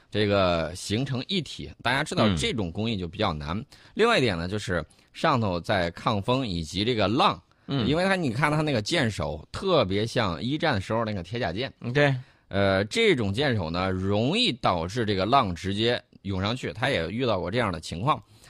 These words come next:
Speaker 1: 呃，如何应对这种海浪的这种冲击等等一系列的这个情况，都是它的这个舰桥需要去设计考虑的。另外呢，
Speaker 2: 嗯。
Speaker 1: 那个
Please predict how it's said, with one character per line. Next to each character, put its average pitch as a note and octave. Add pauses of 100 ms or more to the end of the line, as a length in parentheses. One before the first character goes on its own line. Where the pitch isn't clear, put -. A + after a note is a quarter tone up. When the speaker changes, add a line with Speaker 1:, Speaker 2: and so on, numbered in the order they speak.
(200)
Speaker 1:
呃， F#2
如 D3
何 B2+
应 C#3
对 B2 (260)
这 A2
种 A2
海 -
浪 G#2+
的 F2
这 G#2
种 E2+
冲 C#3+
击 D3+
等 G2+
等 G2
一 F2
系 A2+
列 G2+
的 F2+
这 F2+
个 F2
情 -
况， F2
都 A2+
是 G2
它 G#2
的 G2+
这 F#2
个 F2
舰 F2+
桥 E2
需 G2
要 D#2 (100)
去 -
设 G2
计 E2+
考 -
虑 F2
的。 D#2
另 G#2
外 G#2
呢， F2+
Speaker 2:
嗯。 E2
Speaker 1:
那 G2+
个 D#2+